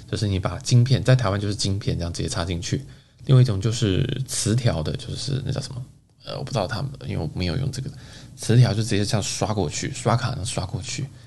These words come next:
就有这三种方式。那你在刷的时候，你在上面他也会问你说，“哦，你的 total 可能是五十五元，那你要不要加小费？小费多少？”你可以自己写，自己打，或者是上面可能就已经先按好了，然后你自己可以选一个这样。所以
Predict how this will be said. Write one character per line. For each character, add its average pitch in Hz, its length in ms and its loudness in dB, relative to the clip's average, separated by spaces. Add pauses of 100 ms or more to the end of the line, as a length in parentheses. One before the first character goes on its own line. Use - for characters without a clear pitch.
(160)
就 - 120 2
有 127 60 8
这 139 120 6
三 131 160 8
种 107 140 8
方 101 200 -2
式。 - 280 -2 (420)
那 165 200 4
你 131 40 10
在 135 80 10
刷 139 220 8
的 135 60 10
时 127 100 4
候， 120 60 6
你 98 100 2
在 110 100 2
上 117 180 4
面 110 120 2
他 117 100 2
也 101 60 0
会 107 80 2
问 107 160 2
你 98 100 -2
说 107 240 0
，“哦， 165 140 2
你 147 120 4
的 98 140 0
total 127 260 6
可 123 120 -2
能 - 100 -4
是 - 80 -4
五 - 100 -2
十 156 140 0
五 151 100 6
元， 92 240 4
那 113 120 0
你 113 220 -4
要 98 100 0
不 101 80 -2
要 95 60 0
加 92 200 -2
小 - 160 -2
费？ - 180 -2
小 - 140 -4
费 110 140 -4
多 131 160 4
少？” 139 180 2
你 - 60 -6
可 - 100 -8
以 107 40 2
自 - 120 -4
己 90 100 -2
写， - 260 -2 (380)
自 - 120 2
己 123 40 6
打， - 200 0
或 107 260 0
者 110 80 2
是 101 60 -2
上 107 120 2
面 101 80 0
可 98 120 -2
能 80 100 -6
就 104 140 0
已 82 40 -2
经 85 140 -2
先 95 180 0
按 110 220 0
好 - 180 -6
了， - 100 -2
然 90 100 -2
后 82 40 -4
你 82 60 -6
自 - 60 -10
己 82 100 -4
可 - 100 -6
以 - 40 -6
选 - 200 -6
一 135 120 -8
个 - 100 -8
这 - 160 -8
样。 - 120 -10 (680)
所 - 160 6
以 117 260 4